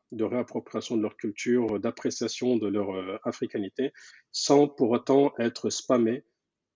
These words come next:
euh, par nous autres. C'est que je vois beaucoup de gens qui, comme moi, euh, vivons en Europe, aux États-Unis, euh, ailleurs dans le monde,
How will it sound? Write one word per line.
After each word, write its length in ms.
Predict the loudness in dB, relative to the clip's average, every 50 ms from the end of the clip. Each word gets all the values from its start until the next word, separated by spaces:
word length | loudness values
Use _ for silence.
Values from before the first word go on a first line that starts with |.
| -4 0
euh, 380 | 2 2 2 2 2 0 -2 -4 -2
par 140 | 2 4 4
nous 220 | 6 6 6 4
autres. 260 | 2 0 0 -6 -18 _ _ _ _ _ _ _ _ _ _ _
C'est 180 | -6 -4 -4
que 60 | -2
je 100 | 0 2
vois 140 | 4 4 4
beaucoup 300 | 4 2 2 4 2 4
de 140 | 6 6 4
gens 260 | 6 4 4 4 4
qui, 260 | 2 0 -2 -4 -4
comme 200 | 0 0 2 4 4
moi, 300 | 4 4 2 2 -2 -6 -16 -20 -20 _ _ _ -4
euh, 120 | -4 -2
vivons 360 | 4 4 4 6 6 6 6
en 60 | 6
Europe, 440 | 6 6 4 4 4 4 2 2 2
aux 60 | 2
États-Unis, 720 | 2 2 2 2 0 2 2 2 4 6 6 8 8 6 6
euh, 180 | 6 4 0 0
ailleurs 260 | 2 2 2 4 2
dans 80 | 0 0
le 60 | 2
monde, 280 | 2 2 2 2 0